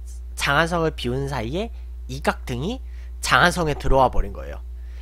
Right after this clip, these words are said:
동탁이 죽은 다음에 한 육십 일 정도가 지난 상황이고, 그래서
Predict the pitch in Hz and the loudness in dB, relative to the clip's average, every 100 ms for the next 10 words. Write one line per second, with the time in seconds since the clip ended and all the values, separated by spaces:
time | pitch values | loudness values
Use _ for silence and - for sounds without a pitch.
0 | - - - 185 180 214 208 - 123 143 | -12 4 12 12 10 2 0 -2 -2 0
1 | 147 135 139 139 131 117 117 - 233 214 | 2 2 2 0 -2 -4 -4 -2 2 6
2 | 190 175 160 147 139 127 123 120 - - | 8 6 4 2 0 0 -2 -2 -4 -6
3 | 104 110 107 107 - 185 175 147 101 131 | -6 -6 -8 -10 -8 -4 -4 -4 -6 -6
4 | 180 - - - - - - - - - | -6 -6 -10 -10 -10 -10 -12 -12 -10 -10
5 | - - 147 214 233 | -10 -6 -4 -2 -2